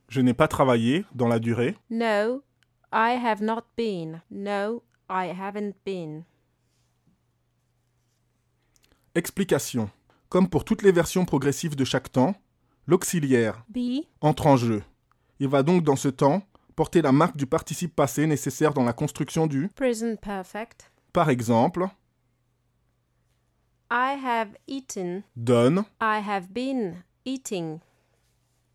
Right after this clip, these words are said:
Speaker 2: They have slept.
Speaker 1: donne,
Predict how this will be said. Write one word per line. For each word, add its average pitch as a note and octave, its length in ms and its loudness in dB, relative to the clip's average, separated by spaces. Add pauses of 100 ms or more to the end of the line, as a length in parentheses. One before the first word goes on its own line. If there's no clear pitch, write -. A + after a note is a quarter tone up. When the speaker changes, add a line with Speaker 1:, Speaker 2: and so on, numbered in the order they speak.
(1500)
Speaker 2:
They A3 440 -4
have G#3 220 -4
slept. - 840 -10
Speaker 1:
donne, B2 500 2